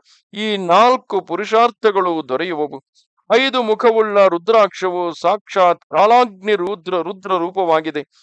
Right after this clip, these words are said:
ಅದು ಎಲ್ಲವನ್ನೂ ಮಾಡುವುದರಲ್ಲಿ ಸಮರ್ಥವಾಗಿದೆ. ಎಲ್ಲರಿಗೆ ಮುಕ್ತಿಯನ್ನು ಕೊಡುವುದು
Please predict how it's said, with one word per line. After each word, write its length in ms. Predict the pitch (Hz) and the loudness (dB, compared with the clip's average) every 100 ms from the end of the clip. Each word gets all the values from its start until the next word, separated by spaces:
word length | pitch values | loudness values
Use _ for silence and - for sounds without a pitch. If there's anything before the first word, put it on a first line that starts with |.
| _ _ | _ _
ಅದು 400 | 196 214 202 185 | 0 2 2 0
ಎಲ್ಲವನ್ನೂ 760 | 160 151 214 226 180 175 170 160 | 0 -2 -2 -2 -2 -2 -4 -4
ಮಾಡುವುದರಲ್ಲಿ 880 | 147 147 185 165 156 156 147 139 120 | 0 0 -2 0 0 0 -4 -8 -6
ಸಮರ್ಥವಾಗಿದೆ. 800 | 131 180 - 156 147 143 139 131 _ _ _ _ - | -6 -4 -4 -2 0 0 -4 -10 _ _ _ _ -4
ಎಲ್ಲರಿಗೆ 680 | 208 247 247 226 202 208 196 | 0 2 4 2 2 4 4
ಮುಕ್ತಿಯನ್ನು 720 | 170 180 _ 226 202 180 170 | 2 -8 _ -6 -4 -2 -4
ಕೊಡುವುದು 520 | - 165 160 156 147 | -4 -4 -4 -6 -8